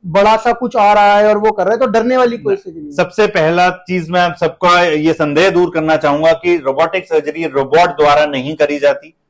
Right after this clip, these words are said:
Speaker 2: Robotic surgery surgeon द्वारा ही करी जाती है। आपके अपने surgeon जिनको काफी अनुभव है, बीस तीस साल का अनुभव वाले सर्जन जो normal surgery कर सकते हैं, वही robotic surgery में करने में सक्षम होते हैं।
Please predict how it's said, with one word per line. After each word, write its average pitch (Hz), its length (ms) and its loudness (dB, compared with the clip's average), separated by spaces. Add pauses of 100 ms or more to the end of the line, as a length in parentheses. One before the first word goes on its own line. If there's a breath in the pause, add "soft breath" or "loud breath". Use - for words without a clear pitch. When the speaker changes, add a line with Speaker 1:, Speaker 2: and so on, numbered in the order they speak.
(180)
Speaker 2:
Robotic 156 400 0
surgery 156 320 -2
surgeon 160 420 0
द्वारा 180 240 4
ही 165 180 0
करी 165 220 -2
जाती 156 380 -2
है। 160 60 -2
आपके 139 440 -2
अपने 175 320 -2
surgeon 165 480 -2 (300)
जिनको 165 240 0
काफी 165 420 0
अनुभव 165 400 2
है, 165 260 0 (200)
बीस 175 280 -4
तीस 180 200 -6
साल 156 180 2
का 165 160 2
अनुभव 156 480 -2 (280)
वाले 156 220 2
सर्जन 165 340 -2
जो 165 80 0
normal 165 400 2
surgery 170 420 0
कर 156 140 0
सकते 165 300 -6
हैं, 180 80 -4
वही 156 300 -4
robotic 156 400 0
surgery 139 340 -6
में 156 120 -6
करने 135 280 -4
में 151 100 -8
सक्षम 131 320 -10
होते 104 240 -14
हैं। 92 160 -20